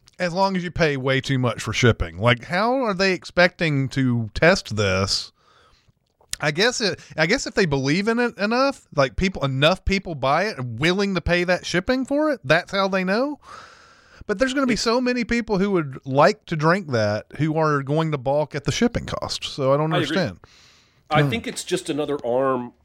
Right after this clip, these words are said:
Speaker 2: Uh, I, th-, I think they're going all in on exclusivity,
Speaker 1: Hmm.
Speaker 2: and, um, you can only get this here. You can only get this there, and so
Speaker 1: Hmm.
Speaker 2: whoever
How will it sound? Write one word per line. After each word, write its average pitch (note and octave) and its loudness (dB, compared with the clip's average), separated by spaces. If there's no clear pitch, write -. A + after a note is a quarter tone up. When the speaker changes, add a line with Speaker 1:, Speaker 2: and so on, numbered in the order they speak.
Speaker 2:
Uh, A2+ 2
I, B2 -4
th-, C#3 -2
I D#3 2
think D3+ -4
they're D3 0
going B2+ -2
all B2+ 0
in A#2 0
on G#2+ -2
exclusivity, F#2+ -8
Speaker 1:
Hmm. G#2 -6
Speaker 2:
and, A2+ -2
um, F#2 -10
you A2 -18
can C3+ -2
only C3+ 0
get A#2 -4
this A#2 -2
here. D#2+ -12
You C#2+ -20
can - -8
only C3+ -4
get A2+ -4
this A2 -8
there, E2 -4
and F2+ -14
so A2 -4
Speaker 1:
Hmm. C3 0
Speaker 2:
whoever B2 -2